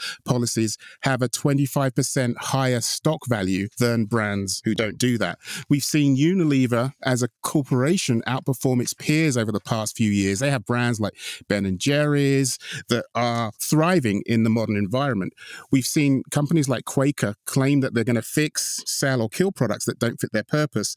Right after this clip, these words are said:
And another example, Danone, which is, uh, dairy yogurt, um, brands and products, in the last few years, they've actually become a B Corporation.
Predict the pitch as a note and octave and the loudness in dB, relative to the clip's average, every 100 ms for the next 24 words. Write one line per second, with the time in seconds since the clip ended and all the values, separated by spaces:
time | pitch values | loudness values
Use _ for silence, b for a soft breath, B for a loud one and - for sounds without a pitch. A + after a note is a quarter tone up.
0 | B B B B B B - - - C#3+ | B B B B B B -4 -2 0 2
1 | E3+ E3+ C#3+ A#2+ B2+ B2 A2+ B2+ B2 D3+ | 4 2 2 2 2 2 2 2 4 4
2 | A#2+ F2+ F#2+ B2+ - - C3+ B2 A2+ - | 2 2 0 0 -2 0 2 2 0 -2
3 | - - - B2+ C#3+ D3+ C#3 A2+ - _ | -8 -10 -6 0 2 2 2 0 -4 _
4 | _ B2+ C#3 D3 A2+ - B2 G#2+ G2+ C3 | _ 2 2 2 -2 -2 0 0 0 0
5 | A#2+ A#2 G#2+ G#2 C#3 A#2 G#2 - B B | 0 0 0 0 0 0 -2 -6 B B
6 | B - C3 C3+ E3+ - D3 B2 C3 A2 | B 0 2 2 0 0 2 2 2 2
7 | G2 D3 D#3 C#3+ C#3 B2 - - D#3 G#2 | 2 0 0 0 -2 -2 -2 -2 0 0
8 | G2 A2 - A2 - C#3+ - A#2 - G2 | -2 -4 -2 0 2 0 2 -2 0 -2
9 | F2+ - F2+ | -2 -4 -6